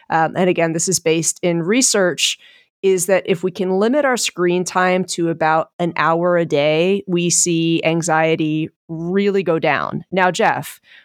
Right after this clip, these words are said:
you know, as an educator, if we're asking folks to change behavior,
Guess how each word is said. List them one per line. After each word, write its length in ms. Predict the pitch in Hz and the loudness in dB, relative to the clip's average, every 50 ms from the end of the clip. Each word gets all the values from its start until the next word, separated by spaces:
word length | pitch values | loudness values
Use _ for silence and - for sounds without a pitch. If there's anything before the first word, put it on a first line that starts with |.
| _ _ _ - | _ _ _ -10
you 240 | 156 156 202 233 | -6 -2 0 0
know, 160 | 220 196 170 175 | 2 2 2 2
as 180 | 170 170 165 | 2 0 0
an 60 | 170 | 0
educator, 600 | 180 180 180 - 175 - - 160 151 151 143 151 - | 0 0 0 -2 -4 -2 0 0 2 2 2 0 0
if 140 | - 165 - | -2 -2 0
we're 80 | 175 - | 0 0
asking 600 | - 165 170 180 - - 226 220 220 214 208 - _ _ | 2 0 0 0 -2 -2 -2 0 0 0 -2 -4 _ _
folks 320 | - 202 196 190 - - | -2 -2 -2 -2 -2 -6
to 80 | - 156 | -8 -8
change 420 | - - - 165 170 180 170 - | -8 -4 -2 0 0 0 -2 -2
behavior, 720 | - 175 165 175 170 170 175 180 180 214 240 247 262 269 | -2 -4 -2 -2 0 0 0 2 0 0 0 2 0 0